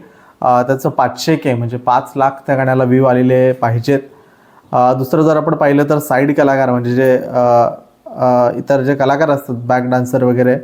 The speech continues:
अ, तर, अ, त्यांचं जर आपण पाहिलं तर त्यांनी देखील पाच सॉन्ग तरी, अ, पाच सॉन्ग केलेली पाहिजेत आणि त्यांना देखील एक सॉन्ग तरी पाचशे केच्या वरती असावं अशा, अ, अटी आहेत. तिसरं आहे सिंगर,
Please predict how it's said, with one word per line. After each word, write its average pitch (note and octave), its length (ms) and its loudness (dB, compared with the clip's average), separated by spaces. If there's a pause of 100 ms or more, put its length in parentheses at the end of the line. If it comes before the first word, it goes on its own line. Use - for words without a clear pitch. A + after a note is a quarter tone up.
(460)
अ, B2+ 340 2 (160)
तर, C3+ 160 2
अ, C3+ 320 2 (500)
त्यांचं B2+ 260 2
जर D3+ 160 2
आपण D3+ 180 0
पाहिलं D3 280 2
तर D#3 80 0
त्यांनी D3 240 2
देखील D#3 220 2
पाच C#3+ 340 -2
सॉन्ग D3 260 0
तरी, D3+ 240 2
अ, C3 560 0
पाच C3+ 300 -2
सॉन्ग C#3+ 200 0
केलेली C#3+ 320 2
पाहिजेत C#3+ 320 0 (420)
आणि C3+ 160 0
त्यांना C#3 340 0
देखील D3 300 0
एक D3+ 200 0
सॉन्ग C#3+ 320 -2
तरी D3 120 2
पाचशे C#3+ 440 0
केच्या C#3 180 2
वरती B2+ 340 0
असावं C#3 360 0
अशा, C#3+ 300 0 (640)
अ, B2+ 320 0
अटी C3 200 0
आहेत. B2+ 140 0 (640)
तिसरं D#3+ 240 2
आहे E3+ 180 4
सिंगर, D#3+ 460 2